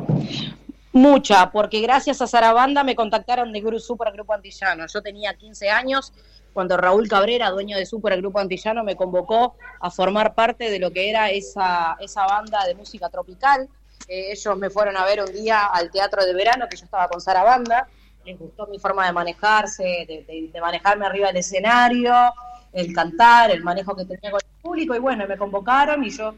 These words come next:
estaba muy contenta y, y bueno, ahí fueron mis primeros pasos en lo que es la movida tropical. Estuve muchos años con ellos, aprendí un montón, eh, soy muy agradecida, por supuesto, porque crecí mucho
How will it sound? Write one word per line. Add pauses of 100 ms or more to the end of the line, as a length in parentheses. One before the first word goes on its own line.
(680)
estaba
muy
contenta
y, (140)
y
bueno,
ahí
fueron
mis
primeros
pasos
en
lo
que
es
la
movida
tropical. (960)
Estuve
muchos
años
con
ellos,
aprendí
un
montón, (400)
eh,
soy
muy
agradecida,
por
supuesto,
porque
crecí
mucho